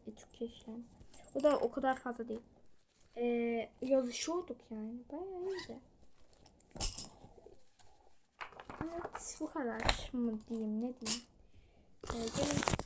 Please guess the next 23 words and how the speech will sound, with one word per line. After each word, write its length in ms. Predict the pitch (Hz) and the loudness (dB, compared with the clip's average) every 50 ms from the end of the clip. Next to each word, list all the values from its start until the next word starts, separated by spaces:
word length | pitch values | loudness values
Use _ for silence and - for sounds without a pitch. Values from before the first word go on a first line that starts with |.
| - - - | 4 4 4
kalemini 480 | - 240 233 233 233 240 233 240 262 - | 6 4 0 0 2 2 2 2 2 2
de 100 | 269 247 | 0 0
birlikte 360 | 240 226 - - - - - - | 0 -4 -8 -6 -2 -2 -2 -2
koyalım. 360 | - - 240 226 226 254 277 269 | -2 -2 -2 0 2 2 4 6
Zaten 240 | 240 233 247 254 | 6 6 6 4
sonra 340 | 247 - 254 254 254 247 - - - - - - - - - - | 4 4 4 6 6 6 4 2 -4 -12 -14 -16 -16 -18 -2 6
gelen 360 | - 254 240 233 240 240 247 247 | 10 10 12 12 12 10 10 10
şeyleri 460 | - - - 254 240 233 233 233 240 | 8 8 10 10 10 10 8 6 6
sizlerle 360 | - - - - 240 240 240 | 2 2 2 2 2 2 2
birlikte 260 | 226 240 - - - | -2 -6 -8 -8 -8
video 260 | 247 240 247 254 - | -4 0 4 4 4
çekelim. 500 | - - - - 247 - - 247 247 254 - - - - - - - - - - - - - | 6 4 0 -2 -2 -2 -2 -2 -2 -2 -4 -8 -16 -18 -16 -16 -16 -16 -14 -14 -10 -4 2
Bugün 280 | 254 262 247 277 302 | 4 4 6 8 6
iki 360 | 269 - 262 - - - 269 254 | 6 6 4 4 6 6 6 4
video 320 | 247 233 247 226 240 254 - - - - - - - - - - - - - - - - | 4 2 0 -2 -2 -4 -6 -8 -10 -10 -10 -12 -4 -4 -4 -4 -6 -14 -18 -10 -2 -2
atarım. 380 | 233 226 - - 226 220 214 226 - - - - - - - - - - | -2 0 4 2 4 4 2 -2 -4 -6 -10 -8 -4 -2 2 2 4 10
Lan 220 | 247 269 302 339 359 | 12 12 12 12 12
koyamıyorum. 680 | - - - 269 277 302 330 311 262 226 220 247 277 - - - - - - - - - - - - - - - - - - - - - - - - - - - | 12 10 12 12 12 12 12 10 6 4 4 0 -2 -6 -8 -12 -12 -12 -10 -4 0 0 0 0 0 -8 -10 -8 -6 -4 -4 -4 -4 -4 -6 -8 -8 -4 8 12
Hatta 460 | - 302 320 - - 392 339 269 269 | 12 12 12 12 12 12 12 12 12
durun, 380 | 330 320 339 277 269 262 269 254 | 12 12 12 12 10 8 10 12
bekleyin. 540 | 277 277 - - - - 240 233 247 269 - - - - - - - - - - - - - - - - - - - - - - - - - - - - - - - - - - - - - - - - - - - - | 12 12 10 8 2 -2 0 0 0 -2 -4 -6 -10 -8 -10 -10 -10 -8 -8 -2 2 2 2 2 0 -8 -10 -12 -14 -12 -4 2 2 2 2 2 -6 -6 -12 -14 -14 -16 -16 -16 -16 -12 -12 -12 -12 -12 -18 -20 -12 -4
Sen 380 | - - - - 285 294 294 269 | 0 2 4 6 8 8 8 10
gel. 220 | 277 277 277 277 | 8 8 6 6